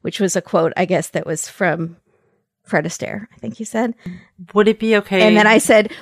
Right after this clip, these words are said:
Speaker 1: "Well, we don't know what you're saying to Lester in private about this." And he sends a picture of them smiling. And I said, "Your eyes are sad and we can see behind them." And he's like, "You guys know me too well." So, like, he's hinting that it bothers him, but he won't admit that it bothers him.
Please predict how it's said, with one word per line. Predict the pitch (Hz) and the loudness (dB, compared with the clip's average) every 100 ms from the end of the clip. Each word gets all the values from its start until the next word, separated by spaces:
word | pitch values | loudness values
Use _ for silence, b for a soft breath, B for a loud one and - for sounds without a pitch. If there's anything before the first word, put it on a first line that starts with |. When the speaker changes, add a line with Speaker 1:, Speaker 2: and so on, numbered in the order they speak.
| B | B
Speaker 1:
"Well, | 269 247 | 2 4
we | 269 | 4
don't | 302 | 4
know | 269 | 6
what | 240 214 | 6 6
you're | 214 | 2
saying | - 202 196 | 4 2 2
to | - 190 | 0 2
Lester | 185 190 - 170 | 2 2 0 0
in | 185 | 0
private | 170 185 180 | 2 2 2
about | 165 156 160 | 0 0 -2
this." | - - - | -4 -6 -6
And | - | -2
he | 226 | 0
sends | 190 208 196 | 2 2 0
a | 185 | 0
picture | 185 165 - | -2 -4 -2
of | 185 | -2
them | 180 175 | 0 -4
smiling. | - 190 170 180 202 190 | -2 0 2 0 -2 0
And | 185 | 0
I | 185 | 0
said, | - 190 190 B B | 2 2 0 B B
"Your | 208 214 | 2 4
eyes | 185 196 190 180 - | 6 4 4 2 -2
are | 185 175 | -2 -2
sad | 170 190 165 156 | 0 0 0 0
and | 151 170 | -2 -4
we | 170 | -4
can | 175 | -6
see | 175 - 170 - - | -10 -6 -6 -6 -8
behind | 175 180 170 139 | -4 -2 -2 -4
them." | 123 202 | -6 -2
And | 202 | 0
he's | 190 185 | 0 0
like, | 170 - B B B | -4 -4 B B B
"You | 190 | -4
guys | 185 185 190 | 2 2 2
know | 175 | -2
me | 160 190 | -2 -4
too | 190 | -2
well." | 165 95 - B B | -2 -2 -4 B B
So, | - 220 | 0 4
like, | 208 185 - | 6 4 0
he's | _ 214 175 | _ -8 -8
hinting | - 208 220 277 269 | -4 -2 0 2 4
that | 262 | 4
it | 254 | 4
bothers | 240 240 240 269 - | 2 2 2 0 0
him, | 294 302 339 - B B | 0 2 2 -2 B B
but | 208 202 | 0 0
he | 196 | 0
won't | 185 185 180 | 0 0 2
admit | 170 180 185 - | 0 -2 -4 -2
that | 180 | -2
it | 170 | -2
bothers | 156 156 151 156 - | -2 -2 -4 -8 -10
him. | - - | -14 -16